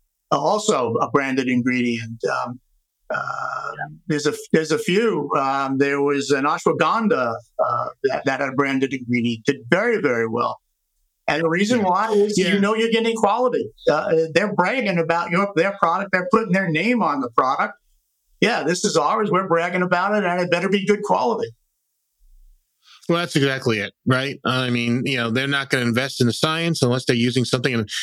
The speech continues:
Speaker 2: you know, just like, uh, you know, just like Aloe Corp has, you know, you're not gonna,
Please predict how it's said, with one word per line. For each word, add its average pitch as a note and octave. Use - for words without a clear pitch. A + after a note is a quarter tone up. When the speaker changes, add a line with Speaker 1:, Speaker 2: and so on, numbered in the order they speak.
Speaker 2:
you C3
know, -
just A#2
like, B2
uh, A#2
you B2+
know, G2
just A2
like A2+
Aloe A2+
Corp A#2
has, C3+
you B2+
know, A2+
you're A#2
not A2+
gonna, A#2+